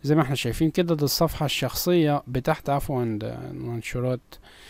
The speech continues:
آه، زي ما احنا شايفين كده، دي الصفحة الشخصية بتاعتي اللي المفروض،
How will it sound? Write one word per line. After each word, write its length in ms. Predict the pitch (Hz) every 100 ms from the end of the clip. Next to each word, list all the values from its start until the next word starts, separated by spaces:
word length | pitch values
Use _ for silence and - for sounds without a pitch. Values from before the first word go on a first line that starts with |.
| - - - - -
آه، 800 | 131 131 131 131 131 127 123 120
زي 160 | 147
ما 60 | 170
احنا 120 | 147
شايفين 460 | - 127 123 175 160
كده، 340 | 175 170 190 - - - _ _ -
دي 300 | 135 160 -
الصفحة 760 | 127 120 117 117 117 107 160 -
الشخصية 680 | 143 - - - 156 131 95
بتاعتي 560 | 107 110 165 - 190
اللي 200 | 175 135
المفروض، 580 | 127 127 120 160 175 175